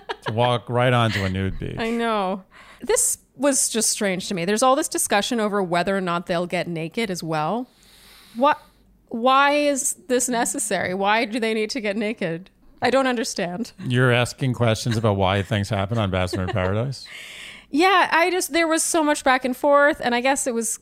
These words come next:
Speaker 1: kind of flirty, but I also don't know why either of them should have felt pressured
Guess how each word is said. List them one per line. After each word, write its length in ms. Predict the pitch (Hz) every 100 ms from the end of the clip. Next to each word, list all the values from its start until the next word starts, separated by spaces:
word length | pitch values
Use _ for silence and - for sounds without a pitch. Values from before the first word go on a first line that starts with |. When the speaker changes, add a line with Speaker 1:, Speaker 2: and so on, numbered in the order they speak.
| -
Speaker 1:
kind 280 | - 381
of 60 | 370
flirty, 400 | - 330 339 320
but 140 | 294
I 100 | 254
also 300 | 254 262 277
don't 180 | 240 240
know 180 | 220 220
why 380 | 208 196 190 196
either 300 | 185 185 196
of 100 | 190
them 160 | 180 175
should 260 | 165 - 185
have 140 | 185
felt 320 | - 180 -
pressured 680 | - 240 233 - 185 180